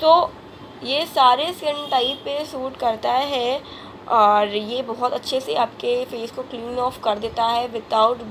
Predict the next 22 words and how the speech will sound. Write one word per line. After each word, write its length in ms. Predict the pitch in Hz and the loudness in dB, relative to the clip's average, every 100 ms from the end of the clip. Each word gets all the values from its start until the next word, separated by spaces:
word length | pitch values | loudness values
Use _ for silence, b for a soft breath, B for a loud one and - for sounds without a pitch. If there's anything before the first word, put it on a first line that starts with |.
| 220 | -6
making 280 | 214 262 233 | -4 -4 -4
any 180 | 220 247 247 | -2 -2 0
rashes 400 | 180 - 240 247 | 0 0 -4 -4
on 80 | 247 | -2
your 100 | 254 - | -4 0
skin। 200 | 277 277 B B B - | -2 -2 B B B -6
मैं 100 | 254 | -4
कभी 260 | 254 240 262 | -2 -2 -2
भी 280 | 247 277 294 233 202 - | -6 -4 -4 -6 -12 -6
बहुत 320 | 220 240 254 | -2 0 -2
harmful 760 | - 226 240 240 269 285 285 277 B B B B | 4 4 4 -4 0 2 2 -2 B B B B
जो 200 | 220 247 247 - 220 | 2 2 2 -2 4
बड़े 200 | 220 247 247 | 6 4 2
बीट्स 280 | 226 240 - | -8 -10 2
वाले 280 | 226 202 214 | 4 4 0
face 260 | 220 226 233 | -2 -2 -2
scrub 240 | - 226 | -2 -2
होते 220 | 220 202 220 | -2 -2 -2
हैं 80 | 226 | -2
उसे 260 | 226 220 247 | -6 -6 -6
यूज़ 200 | 233 233 | -6 -8
करने 400 | 233 214 220 226 | -2 -2 0 -2